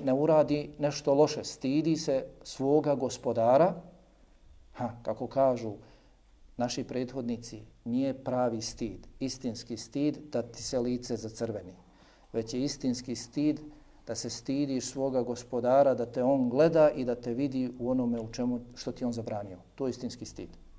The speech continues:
Istinski stid je od gospodara ljudi, a ne, dakle, samo od ljudi. Jeste, treba se čovjek stidjeti i ljudi,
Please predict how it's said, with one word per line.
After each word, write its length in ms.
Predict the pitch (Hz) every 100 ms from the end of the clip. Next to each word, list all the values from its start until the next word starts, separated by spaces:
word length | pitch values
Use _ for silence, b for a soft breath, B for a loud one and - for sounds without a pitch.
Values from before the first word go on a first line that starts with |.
| - - - - - - -
Istinski 520 | 143 147 147 113 - 117
stid 400 | - 160 147 123
je 100 | 117
od 200 | 117 - -
gospodara 640 | 123 - 123 127 131 120 - - -
ljudi, 380 | 120 123 120 107 107
a 140 | 110
ne, 200 | 143 156 131
dakle, 320 | 123 139 127 -
samo 340 | - 123 123
od 160 | 110 107
ljudi. 280 | 107 98 98 - _ _
Jeste, 340 | 120 127 123 110
treba 320 | 127 123 110
se 140 | 120
čovjek 340 | 113 135 127 120
stidjeti 500 | - 123 127 123 120
i 80 | 117
ljudi, 380 | 135 139 127